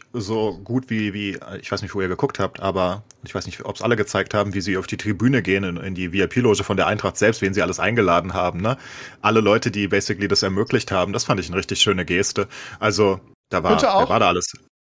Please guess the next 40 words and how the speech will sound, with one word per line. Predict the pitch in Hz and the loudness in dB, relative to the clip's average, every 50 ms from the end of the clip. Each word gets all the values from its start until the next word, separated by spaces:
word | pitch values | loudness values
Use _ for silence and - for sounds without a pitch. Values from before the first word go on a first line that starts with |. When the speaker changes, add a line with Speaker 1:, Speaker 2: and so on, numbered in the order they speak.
| _ _ | _ _
Speaker 1:
Na, | - 127 - - - | -2 0 2 2 4
um | 147 127 | 4 4
Gottes | - 139 127 123 110 - | 4 4 4 2 2 4
Willen, | 113 110 101 | 4 4 4
ich | 101 - | 2 0
glaub, | - - - | -2 0 2
der | 104 104 | 4 4
war | 104 | 4
nicht | 107 - - | 4 4 4
dabei. | - - - - 381 - - | 4 4 4 4 2 4 4
Speaker 2:
<laughs> | 277 - - | 2 4 6
Speaker 1:
Aber | 262 - - - 240 - - - - - - 214 - - | 6 6 6 6 4 2 0 -6 -6 -4 -4 -2 2 4
der, | 147 120 - 165 | 4 6 4 4
der, | - - 135 139 | 4 6 6 6
ich | 143 143 | 6 6
meine, | 160 151 | 6 6
der | 135 139 | 6 6
hat's | 160 160 - 147 | 4 4 4 4
am | 127 | 4
besten | 127 160 - - - 180 | 4 2 0 0 2 2
ermöglicht, | 131 113 117 110 120 123 - 147 175 - | 4 4 4 2 2 2 2 2 2 4
sonst | - 135 120 | 4 4 4
wären | - 120 | 4 4
wir | 117 113 | 6 6
ja | 110 - | 4 6
Champions | - 147 170 - 170 135 - | 4 4 4 4 4 4 4
League | 113 - | 2 4
gewesen. | - 101 95 101 117 - - - 151 - | 4 6 6 6 4 4 2 0 0 2
<laughs> | - - - - - 302 - - - - _ - - - - 202 - | 2 2 2 2 0 -2 -2 -4 -8 -8 _ -8 -2 0 2 2 2
Ich | 127 131 - | 2 0 2
meine, | 123 120 110 107 | 2 2 2 2
eigentlich | 101 135 151 131 | 0 0 -2 -4
ist | 120 | -6
es | 117 117 | -6 -2
seine | 123 127 151 151 | -2 0 2 4
Speaker 2:
Wow. | 196 208 196 180 160 143 | 4 4 6 4 4 4
Speaker 1:
Schuld. | 135 131 127 - - - _ _ _ _ _ _ | 2 0 -2 -4 -6 -14 _ _ _ _ _ _
Gratuliere, | - 143 139 - 151 143 151 165 151 117 101 110 - - 110 - 110 | 0 0 2 4 4 2 4 2 2 0 0 -2 -4 -6 -6 -4 -2
äh, | 110 | -2
Hütti. | 120 117 - - 107 104 | -2 -2 -4 -6 -6 -6